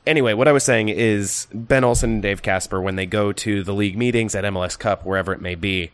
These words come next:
this, uh, December, I think their job has to be to make it clear to M L S brass that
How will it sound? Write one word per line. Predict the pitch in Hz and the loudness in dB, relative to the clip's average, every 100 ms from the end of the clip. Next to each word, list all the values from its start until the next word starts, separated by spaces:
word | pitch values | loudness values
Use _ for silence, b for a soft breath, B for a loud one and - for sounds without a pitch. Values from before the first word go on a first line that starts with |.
| b b b - | b b b -18
this, | 92 101 92 - - - | -6 -4 -4 -4 -6 -4
uh, | 98 90 | -2 -2
December, | 82 98 117 104 92 87 B B - | -4 -4 -2 -2 -2 -4 B B -8
I | 101 | -4
think | 117 - | -4 -2
their | 107 | -2
job | 113 101 | 0 0
has | 95 98 - | 0 -2 -2
to | |
be | 95 | -4
to | 92 | -2
make | 92 98 | -2 -2
it | 98 | -4
clear | - 143 123 110 | 0 2 2 0
to | - 123 113 104 101 | -2 0 2 2 -2
M | 101 107 | -4 -4
L | 101 | -2
S | 98 - - - - | -2 -4 -8 -12 -16
brass | 95 107 98 90 - B B B | -4 0 0 0 -4 B B B
that | 98 107 98 | -2 0 0